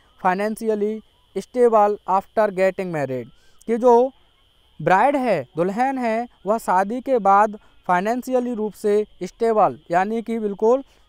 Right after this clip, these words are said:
स्थायी हो जाएगी। आप चाहें तो स्क्रीनशॉट ले सकते हैं। अगले पैरा में आप लिखेंगे, ज़्यादा बड़ा नहीं है ये। "The intention was very clear",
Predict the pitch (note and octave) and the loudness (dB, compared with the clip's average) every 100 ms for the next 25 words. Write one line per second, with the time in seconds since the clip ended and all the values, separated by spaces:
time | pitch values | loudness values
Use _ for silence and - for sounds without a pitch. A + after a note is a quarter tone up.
0 | _ F3+ - A3+ A#3+ G3 E3 D3+ C#3 C3 | _ -16 2 2 2 -2 0 0 0 -6
1 | B2 A2+ _ _ _ E3 - G3+ A3 A3+ | -10 -12 _ _ _ -6 -2 -4 -2 -6
2 | - C4 A#3+ A#3 A#3 A#3 A3 A#3 A#3 G3 | -6 -6 -4 -2 -4 -6 -10 -8 -6 -6
3 | F3+ G#3 G#3 G#3+ A3 A3 G#3+ G#3 G#3+ G#3+ | -4 -4 -2 -2 -2 -4 -4 -6 -6 -6
4 | A3+ E4 - D#3+ F#3 A3 G#3 G#3 A3+ A3 | -6 -8 -8 -4 0 0 -2 -4 -4 -6
5 | A3+ C#4 A#4+ _ _ _ _ _ _ _ | -8 -8 -12 _ _ _ _ _ _ _
6 | D#3 G#3 A#3 A#3+ C4 _ _ _ A3+ A#3+ | 0 4 6 6 2 _ _ _ -6 -2
7 | C4 C4 C#4+ C4 A#3 A#3 G3+ G#3 A3+ A3+ | -4 -2 -6 0 2 2 0 -2 -2 -8
8 | G#3 G#3 G#3+ | -2 0 0